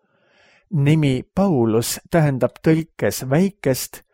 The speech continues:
kuid ei pea paika, nagu vahel õpetatakse, et Paulus olevat võtnud selle nime kasutusele alles pärast oma pöördumist, et osutada nõnda alandlikkust Jumala ees.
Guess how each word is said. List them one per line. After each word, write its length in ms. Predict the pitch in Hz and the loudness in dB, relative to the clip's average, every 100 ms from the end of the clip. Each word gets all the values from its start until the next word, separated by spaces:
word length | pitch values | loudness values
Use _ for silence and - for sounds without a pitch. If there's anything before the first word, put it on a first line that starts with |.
| _ _ - | _ _ 0
kuid 360 | 151 147 143 - | 4 4 2 0
ei 200 | 156 147 | 0 2
pea 240 | 151 139 | 0 0
paika, 560 | 135 190 151 _ 143 143 - | 0 0 0 _ -2 -2 -2
nagu 280 | 143 - 123 | -2 0 2
vahel 360 | 143 131 - 160 | 2 2 0 -2
õpetatakse, 760 | - - 147 - 135 - 147 135 _ _ _ | -2 -4 -4 -4 -8 -2 -2 -2 _ _ _
et 200 | 147 139 - | -2 -2 0
Paulus 500 | 165 175 139 135 160 | 0 2 2 0 0
olevat 480 | 143 127 123 127 139 | 0 2 0 -2 -2
võtnud 480 | 165 _ 135 131 | -4 _ -4 -4
selle 300 | - 156 123 | -2 0 0
nime 300 | 120 165 131 113 | 0 -2 -2 -2
kasutusele 800 | 170 165 143 - 143 139 123 123 - | -2 -2 -2 -4 0 2 2 -2 0
alles 380 | 147 117 110 | 0 2 -2
pärast 420 | - 160 135 123 - | -4 -2 -2 0 -2
oma 200 | 123 113 | -2 0
pöördumist, 840 | 202 170 117 120 120 123 - - - - - _ | 2 2 0 -2 -2 -4 -8 -14 -20 -20 -20 _
et 240 | 151 151 160 | 0 2 0
osutada 640 | 170 156 - 139 127 117 | 0 -2 0 0 0 0
nõnda 440 | 135 160 127 113 - | 0 0 0 -2 0
alandlikkust 840 | 156 147 135 147 - 165 - - | 0 0 -2 -6 -4 -4 -4 -2
Jumala 380 | 165 123 98 101 | 0 2 0 -2
ees. 460 | 101 95 - - | -2 -4 -8 -14